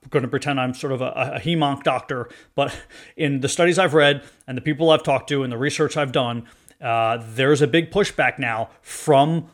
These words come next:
a lot of the oncologists, from a lot of, uh, the people who, who are teaching in this world too, right? Not just, not just in the offices, the people who are looking at the data who are, who have stepped outside of the practice and said,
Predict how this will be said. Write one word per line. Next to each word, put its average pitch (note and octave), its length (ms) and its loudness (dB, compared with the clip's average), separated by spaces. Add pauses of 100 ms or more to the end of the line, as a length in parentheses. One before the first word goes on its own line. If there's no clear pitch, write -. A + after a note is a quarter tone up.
(100)
a C3+ 80 -2
lot C3+ 200 4
of C3+ 60 -2
the C#3+ 80 0
oncologists, D3+ 640 -2
from A#2+ 160 -8
a A#2+ 60 -4
lot A#2+ 320 0
of, C3 220 -4
uh, D3+ 280 -4
the C3+ 160 -2
people D3+ 300 -4
who, C#3+ 300 -2 (100)
who D3 180 -2
are C3+ 300 -2 (100)
teaching C#3 560 -4 (320)
in D3+ 160 0
this C3 220 -2
world C3 340 -2
too, C#3+ 220 -2
right? A#2 260 -4
Not B2 200 -6
just, - 460 -8
not C3 200 -4
just - 320 -8
in D#3 420 -2 (120)
the C3+ 120 -2
offices, C#3+ 560 -2
the - 60 -20
people C#3 240 -6
who C3+ 60 -2
are B2+ 40 -2
looking C#3 320 -4
at B2+ 140 -6
the B2 40 -10
data B2+ 520 0 (420)
who C#3 160 -2
are, C3+ 140 -2
who C3 140 -4
have B2+ 120 -6
stepped - 340 -6
outside C#3+ 680 0
of B2+ 180 -4
the D3 60 -2
practice B2 500 -6
and C3 80 -10
said, A#2+ 280 -6